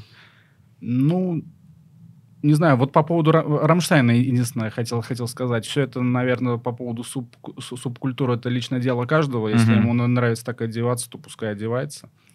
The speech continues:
Speaker 1: Мне, мне это просто, ну да, почему-то мне вот к-, в-, сначала были панки, а потом эмо всякие, готы, не знаю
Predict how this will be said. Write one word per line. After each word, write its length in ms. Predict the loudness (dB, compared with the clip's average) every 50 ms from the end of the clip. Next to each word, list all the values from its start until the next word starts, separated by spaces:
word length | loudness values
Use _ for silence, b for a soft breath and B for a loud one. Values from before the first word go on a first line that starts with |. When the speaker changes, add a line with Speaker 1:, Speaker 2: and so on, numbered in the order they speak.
| b -12
Speaker 1:
Мне, 600 | -8 -6 -2 -2 0 2 2 2 2 2 0 -2 -6 -10 -8
мне 200 | -4 -2 -2 -2
это 140 | -2 -4 -4
просто, 300 | -4 -4 -4 -4 -2 0 0
ну 100 | 2 4
да, 160 | 4 4 4
почему-то 460 | 2 -2 -4 -2 -2 -2 -2 -2 -2
мне 220 | 0 0 0 0 0
вот 240 | 0 -2 -4 -6 -10
к-, 120 | -10 -8 -6
в-, 360 | -6 -4 -4 -4 -4 -6 -8
сначала 420 | -6 -6 -4 -2 -2 -2 -2 -2
были 200 | -4 -4 -4 -4 -4
панки, 720 | -2 0 2 2 4 2 2 0 -2 -2 -2 -2 -4 -6 b b b b b b b b b b b _
а 420 | -10 -8 -6 -4 -2 -2 -2 -4 -4
потом 1400 | -4 -6 -6 -4 -2 -2 0 2 2 0 0 -2 -2 -4 -4 -6 -8 -10 -10 -10 -10 -10 -12 -12 -14 -16 -18 _ _
эмо 360 | -2 0 0 0 2 0 0
всякие, 720 | 0 -2 -2 -2 -2 -2 -2 -4 -4 -4 -4 -2 -2 -2 -4 -4
готы, 440 | -4 0 2 2 2 2 0 -2 0 0 0 -2 -4 -4 -4 -2
не 180 | -2 0 0
знаю 800 | 2 2 2 2 2 2 0 0 -2 -4 -6 -10 -12 -16 -18